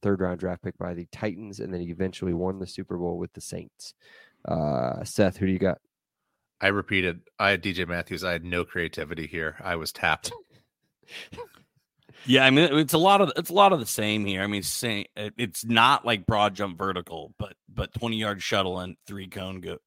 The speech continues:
Speaker 3: drill are similar. But I'm going Jay Shun before the injuries. I mean, he, the way he moved hurt me, right? And clearly
Speaker 1: Yeah.
Speaker 3: hurt himself, <laughs>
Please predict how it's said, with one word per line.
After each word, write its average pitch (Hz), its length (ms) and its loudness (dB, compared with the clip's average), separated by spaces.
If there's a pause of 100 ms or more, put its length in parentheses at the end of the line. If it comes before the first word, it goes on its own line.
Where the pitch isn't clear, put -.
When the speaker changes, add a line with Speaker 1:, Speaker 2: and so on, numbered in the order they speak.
Speaker 3:
drill 87 320 -8
are 85 300 -10
similar. 90 540 -8 (260)
But 131 80 4
I'm 180 140 8
going 185 400 8
Jay 117 240 -2
Shun 123 400 0
before 98 540 -2
the 92 180 -8
injuries. - 500 -16 (640)
I 113 120 -6
mean, 113 280 0 (160)
he, - 340 -6
the 139 120 2
way 139 340 4
he 160 340 -2
moved 131 500 4 (200)
hurt 113 220 -4 (120)
me, 98 440 -10 (580)
right? 107 300 2 (100)
And 117 200 0
clearly 143 500 4
Speaker 1:
Yeah. 90 100 2
Speaker 3:
hurt 113 320 0
himself, 92 640 -4 (600)
<laughs> - 140 -4